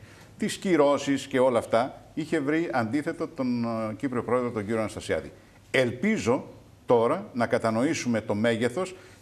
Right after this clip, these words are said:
και πραγματικά να θέσουμε το θέμα και στην Ευρώπη. Το ενεργειακό δεν είναι μόνο θέμα δικό μας.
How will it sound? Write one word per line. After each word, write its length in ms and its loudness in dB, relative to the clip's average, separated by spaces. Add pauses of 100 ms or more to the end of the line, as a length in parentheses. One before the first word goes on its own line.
και 200 2
πραγματικά 840 2
να 240 2
θέσουμε 560 0
το 180 -4
θέμα 400 0
και 240 -2
στην 180 -6
Ευρώπη. 420 -2 (280)
Το 80 4
ενεργειακό 640 2
δεν 140 -4
είναι 100 -6
μόνο 500 -4
θέμα 560 -2 (600)
δικό 280 -2
μας. 260 -14